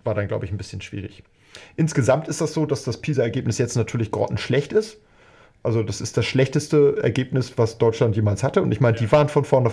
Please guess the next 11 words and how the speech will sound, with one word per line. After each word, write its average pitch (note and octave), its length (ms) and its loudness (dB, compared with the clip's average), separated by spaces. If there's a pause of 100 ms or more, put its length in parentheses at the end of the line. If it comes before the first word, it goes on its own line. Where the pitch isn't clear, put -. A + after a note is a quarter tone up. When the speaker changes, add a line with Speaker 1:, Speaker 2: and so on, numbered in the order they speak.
(180)
Speaker 1:
von C3+ 180 0
vornherein E3+ 460 6
nicht A3+ 140 2
so G3 120 2
gut. F#3+ 220 0 (680)
Ähm, B2+ 260 4
die B2+ 100 0
Frage D3+ 280 2
ist D3+ 100 2
halt C#3+ 160 4
immer, C#3 380 2